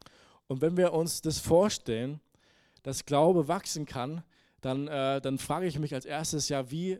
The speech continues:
passiert das denn? Im zweiten Thessalonicher eins, Vers drei schreibt Paulus, „Immer wenn wir für euch beten, müssen wir Gott für euch danken,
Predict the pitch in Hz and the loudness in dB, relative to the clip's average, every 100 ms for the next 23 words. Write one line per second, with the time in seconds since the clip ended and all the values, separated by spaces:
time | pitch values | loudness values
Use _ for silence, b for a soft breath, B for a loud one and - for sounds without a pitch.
0 | - - 147 - 151 160 165 _ 123 127 | -6 -4 -2 -4 0 0 0 _ -2 -2
1 | - - 101 95 95 _ b b b b | -6 -6 -8 -8 -16 _ b b b b
2 | 139 - 156 175 233 196 185 170 160 156 | -8 -4 0 0 -2 -4 -2 -2 0 2
3 | 175 156 151 143 165 - 156 - - 127 | 0 -2 -4 -4 -6 -4 -6 -6 -6 -4
4 | 127 107 - b b b - 139 - 156 | -2 -4 -8 b b b -10 -10 -4 0
5 | 151 151 143 - _ 175 226 240 240 240 | 2 0 -2 -6 _ 2 4 4 2 2
6 | 143 170 160 165 233 240 - 190 160 170 | 0 -2 -2 -2 -2 -2 0 0 2 -2
7 | 165 - 135 - 101 95 92 _ _ _ | -2 -4 -4 -6 -10 -14 -16 _ _ _
8 | _ 147 208 233 214 170 170 120 151 185 | _ 4 6 6 0 2 0 4 4 4
9 | 202 - 160 - 151 156 135 123 131 107 | 2 -2 -4 -2 -4 -4 -6 -6 -8 -14
10 | 95 | -20